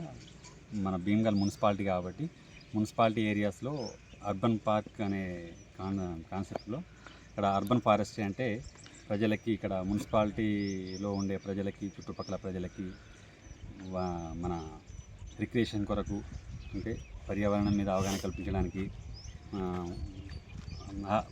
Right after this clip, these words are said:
ఆ, ఆహ్లాదకరమైన వాతావరణం క్రియేట్ చేయడానికి ప్రతి అర్బన్ ఏరియాలో ఒక అర్బన్ పార్క్ అనే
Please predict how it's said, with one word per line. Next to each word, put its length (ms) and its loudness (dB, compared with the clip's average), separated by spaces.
ఆ, 400 2
ఆహ్లాదకరమైన 600 4
వాతావరణం 420 4
క్రియేట్ 320 0
చేయడానికి 440 0
ప్రతి 480 2
అర్బన్ 340 6
ఏరియాలో 360 6
ఒక 420 -4
అర్బన్ 440 8
పార్క్ 240 8
అనే 460 0